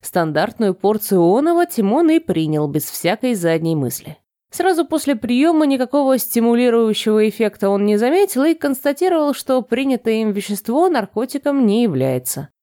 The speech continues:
чему он был очень рад. К вечеру существо в обличье гоблина начало вести себя вяло и безинициативно.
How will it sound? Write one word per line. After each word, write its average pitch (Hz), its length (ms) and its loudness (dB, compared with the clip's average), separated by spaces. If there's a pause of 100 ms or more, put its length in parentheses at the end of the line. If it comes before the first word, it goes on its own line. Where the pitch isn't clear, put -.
(160)
чему 392 260 2
он 330 240 4
был 285 300 0
очень 185 300 -2
рад. - 340 -16 (540)
К - 40 -16
вечеру 285 520 2
существо 240 560 0
в 233 40 2
обличье 208 440 -2
гоблина 247 500 2
начало 190 340 -2
вести 285 300 0
себя 220 340 -2
вяло 233 500 0
и - 180 -6
безинициативно. 262 1080 -2